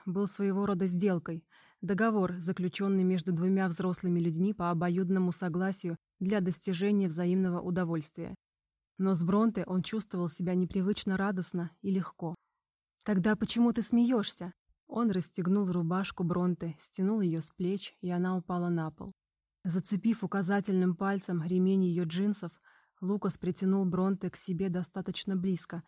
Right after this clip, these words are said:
чтобы ловким движением расстегнуть бюстгальтер. "Уже не смеюсь", — хрипло пробормотал он и отбросил бюстгальтер в сторону. Он провёл ладонями по её груди и наклонился,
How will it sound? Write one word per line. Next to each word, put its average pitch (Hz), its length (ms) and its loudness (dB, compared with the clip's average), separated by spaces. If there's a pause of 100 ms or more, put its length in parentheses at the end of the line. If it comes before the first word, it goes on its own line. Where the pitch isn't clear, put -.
чтобы 180 320 -2
ловким 180 360 0
движением 185 640 0
расстегнуть 185 800 0
бюстгальтер. 170 720 -6 (840)
"Уже 185 320 2
не 190 140 4
смеюсь", — 190 520 2 (380)
хрипло 214 500 0
пробормотал 185 800 2
он 202 260 0
и 180 100 -2
отбросил 185 580 0
бюстгальтер 175 800 -2
в - 60 -14
сторону. 170 520 -4 (600)
Он 208 180 2
провёл 196 360 2
ладонями 190 560 2
по 165 120 -6
её 180 340 2
груди 175 580 -2
и 214 60 0
наклонился, 196 840 2